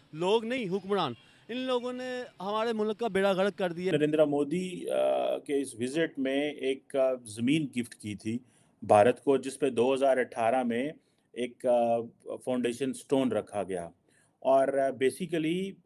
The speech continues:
Speaker 2: uh, ये एक, अ, बहुत बड़ा, अ, जिसे कहते हैं ना, टेंपल जो है वो बनाया जा रहा है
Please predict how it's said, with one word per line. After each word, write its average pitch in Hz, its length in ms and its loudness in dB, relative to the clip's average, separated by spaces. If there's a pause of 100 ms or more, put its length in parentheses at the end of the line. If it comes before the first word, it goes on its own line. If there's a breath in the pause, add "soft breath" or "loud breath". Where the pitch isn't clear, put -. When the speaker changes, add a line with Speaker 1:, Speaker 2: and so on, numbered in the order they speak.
Speaker 2:
uh, 120 520 -4 (260)
ये 123 220 -2
एक, 135 420 -2
अ, 123 280 4 (300)
बहुत 127 440 -2
बड़ा, 123 420 0 (400 soft breath)
अ, 110 280 -6
जिसे 113 280 -12
कहते 127 220 -4
हैं - 20 -2
ना, 131 60 -2
टेंपल 120 480 -4
जो 117 140 -2
है 104 60 0
वो 113 140 -4
बनाया 101 380 -2
जा 101 280 0
रहा 101 120 4
है 87 160 -4